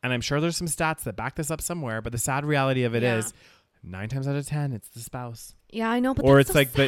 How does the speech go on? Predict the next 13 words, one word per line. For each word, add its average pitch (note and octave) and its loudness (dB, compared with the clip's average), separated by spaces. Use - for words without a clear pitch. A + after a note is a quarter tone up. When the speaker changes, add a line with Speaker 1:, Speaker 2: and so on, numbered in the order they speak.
Speaker 1:
you C3+ 6
know C3 8
what B2+ 6
I B2+ 6
Speaker 2:
sad. A#2 4
Speaker 1:
mean? C3 2
And D3+ 2
this F#3+ 2
is G#3+ -2
somebody G3 4
that C3+ 2
you A#2+ 4
trust, - -8